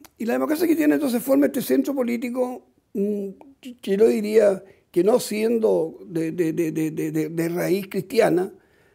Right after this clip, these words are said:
se parecía mucho al Partido Radical, ¿no es cierto? Y nos fuimos, fuimos evolucionando y hubieron grandes valores. Y nacimos con dos diputados, dos o tres diputados,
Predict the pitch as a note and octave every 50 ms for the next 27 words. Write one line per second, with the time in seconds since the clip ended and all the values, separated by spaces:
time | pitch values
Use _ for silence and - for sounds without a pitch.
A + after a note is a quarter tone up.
0 | _ _ _ - - C4+ C4+ B3+ B3+ A#3 - - C4+ C4+ B3+ A#3+ C4 B3+ - B3+
1 | A#3+ A3+ G#3+ F#3 - A3+ G#3 F#3+ F#3 F#3 F3+ F3+ F#3 G#3+ F#3 C#3+ - - _ _
2 | _ _ _ _ _ _ _ _ _ - D#3+ C#3+ E3 F3+ F3+ F#3 - G3 G3 -
3 | - _ - - - _ _ _ _ - - _ _ _ _ _ _ _ _ _
4 | _ _ _ _ _ _ _ _ _ _ _ _ _ _ _ _ _ _ _ -
5 | - A3+ A#3+ A3+ - - D#4+ F4+ E4+ D4 - - B3+ C4+ C#4+ D4 C4+ B3+ A3+ G#3+
6 | G#3 G3 F3 - G3 F#3+ F#3 G3 G3+ G3+ G#3+ G#3+ A3 A#3 A#3 A#3 A3+ G#3+ G#3 G3
7 | F#3+ - - - - - - - - - - - - _ _ _ _ - F#3+ F#3
8 | F#3 F#3+ G3 G#3 A3 G#3+ G#3 G3 F#3+ G3+ G#3+ G#3+ G#3 F#3 E3+ F3+ F#3+ A#3 C4 B3
9 | F#3+ D3 C3+ - - - _ _ _ _ _ _ _ _ _ _ _ _ _ _
10 | _ _ - E4 B3+ B3 A#3+ A#3+ G#3+ - - D4 D4 E4+ E4 C#4 - - - -
11 | G#2 G2+ G3 A3 - - A#3 G2 F2+ F2+ - - - D#2 - - - - - _
12 | _ _ _ _ _ _ _ _ _ _ _ _ _ _ _ _ _ A#3 A3+ A#3+
13 | A#3+ B3+ C4 B3 - B3 A#3+ A3 A3+ G#3+ G3 F#3+ F#3 A#3+ B3+ - - F3+ D3+ C#3+
14 | -